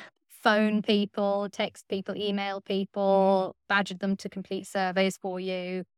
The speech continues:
You've, you've gotta, and, and I, I did a lot of reading beforehand as to how to do that as well. So some, some books about, you know, about doing customer research and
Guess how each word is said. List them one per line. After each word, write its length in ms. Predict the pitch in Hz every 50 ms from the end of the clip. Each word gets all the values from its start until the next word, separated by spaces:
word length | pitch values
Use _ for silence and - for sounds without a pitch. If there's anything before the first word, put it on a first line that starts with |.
| _ _ _ _ _ _ _ _
You've, 340 | 196 196 196 190 170 - -
you've 180 | 196 196 180 -
gotta, 260 | - 196 190 - -
and, 120 | 240 247
and 180 | - 240 254 247
I, 220 | 254 262 262 254 -
I 120 | 247 240
did 160 | 226 233 233 240
a 40 |
lot 120 | 240 233 208
of 80 | 202
reading 320 | 202 226 220 202 196 196 196
beforehand 500 | - - 226 214 190 202 214 214 214 -
as 120 | 196 -
to 60 | -
how 220 | 190 - - 226 233
to 120 | 214 - 208
do 160 | 233 233 226
that 180 | 233 226 202
as 100 | - 214
well. 220 | - 226 220 220 214
So 120 | - 208
some, 280 | - - 202 196 - -
some 200 | - - 208 190
books 340 | - 220 202 - - - -
about, 280 | 180 185 185 185 - -
you 100 | - 190
know, 160 | 185 170 170 165
about 400 | - 180 - - 233 226 208 160
doing 200 | 190 214 190 180
customer 400 | 180 - 180 175 - - 190 180
research 640 | 170 180 185 180 - - - 180 175 160 - - -
and 160 | 185 175 175